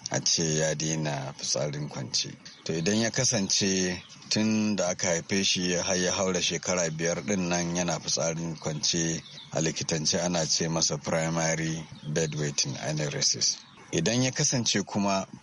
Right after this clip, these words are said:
bayan shekara biyar din nan ya daina fitsarin kwance har kusan wata shida bayan shekara biyar, misali ya kai har shekara shida baya fitsarin shi, ah, kwance, sai daga baya kuma sai ya dawo yana fitsarin kwance,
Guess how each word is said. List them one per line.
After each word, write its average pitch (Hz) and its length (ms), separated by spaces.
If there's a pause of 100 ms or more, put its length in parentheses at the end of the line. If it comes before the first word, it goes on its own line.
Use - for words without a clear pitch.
bayan 120 360
shekara 107 460
biyar 90 300
din 90 200
nan 78 200 (260)
ya 95 220
daina 95 260
fitsarin 87 500
kwance 73 480 (200)
har 98 480
kusan 101 380
wata 101 280
shida 95 320
bayan 87 220
shekara 78 420
biyar, 73 200
misali 82 460
ya 80 60
kai 82 160
har 95 160
shekara 90 480
shida 87 260
baya 82 300 (100)
fitsarin 76 420
shi, - 200 (240)
ah, 73 220
kwance, 64 440 (160)
sai 123 280
daga 87 260
baya 101 300
kuma 101 240
sai 101 140
ya 95 60
dawo 95 280
yana 92 260
fitsarin 85 560
kwance, 71 460